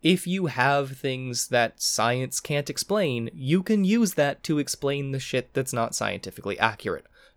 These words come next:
Don't rely on it too much, otherwise it becomes a cop-out and it becomes kind of annoying for anyone who is dealing with your setting or your system. But if you have the opportunity to, every now and then, "A wizard did it"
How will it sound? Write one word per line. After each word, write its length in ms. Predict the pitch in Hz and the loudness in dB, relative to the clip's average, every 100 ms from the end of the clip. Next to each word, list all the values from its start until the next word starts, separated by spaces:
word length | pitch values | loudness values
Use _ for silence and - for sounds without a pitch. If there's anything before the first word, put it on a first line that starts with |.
| _ | _
Don't 240 | 147 180 | 0 2
rely 480 | 202 220 180 143 139 | 2 2 4 4 4
on 160 | 131 127 | 2 0
it 160 | 113 | -4
too 220 | - 127 123 | -6 -4 0
much, 360 | 117 117 - - | 0 0 -2 2
otherwise 500 | 123 127 123 117 120 | 2 4 4 4 2
it 60 | |
becomes 320 | 113 113 117 | -4 -6 -6
a 60 | - | -4
cop-out 500 | - 110 113 113 110 | 0 0 2 0 -2
and 140 | 101 | -6
it 80 | 98 | -8
becomes 760 | - - 101 104 98 - - - _ _ _ | -10 -8 -8 -6 -4 -2 -4 -8 _ _ _
kind 360 | - - 85 113 | -10 -8 -4 -2
of 140 | 110 | 2
annoying 720 | 113 107 107 123 165 202 208 | 2 2 2 4 4 2 -2
for 260 | 185 - 180 | -2 0 2
anyone 480 | 180 180 185 185 180 | 2 2 2 2 2
who 220 | 165 170 | 4 4
is 180 | 165 151 | 4 2
dealing 400 | 160 165 165 160 | 0 0 0 2
with 220 | 160 - | 0 0
your 160 | 147 147 | 0 2
setting 480 | - 147 156 160 | 2 2 2 -2
or 100 | 147 | -2
your 160 | 127 123 | -2 0
system. 480 | - 156 - 185 185 _ _ _ _ - | 0 0 2 0 -2 _ _ _ _ -4
But 340 | 139 180 107 - | 4 6 6 2
if 220 | - 131 127 | -2 -2 0
you 160 | 117 | 0
have 260 | 117 147 139 | 2 2 2
the 140 | 135 | 0
opportunity 560 | 131 127 131 170 139 107 | 0 0 -2 -2 0 -2
to, 400 | - 104 101 120 _ _ _ _ - | 0 0 0 -4 _ _ _ _ -8
every 280 | 302 403 | 0 0
now 220 | 370 349 359 | 2 0 0
and 160 | 330 | 0
then, 400 | 359 147 123 120 131 _ _ _ _ _ - | 0 0 0 -2 -10 _ _ _ _ _ 4
"A 100 | 226 | 6
wizard 560 | 226 226 233 156 120 - | 8 6 4 4 2 0
did 160 | 117 | 2
it" 200 | 110 117 | 4 2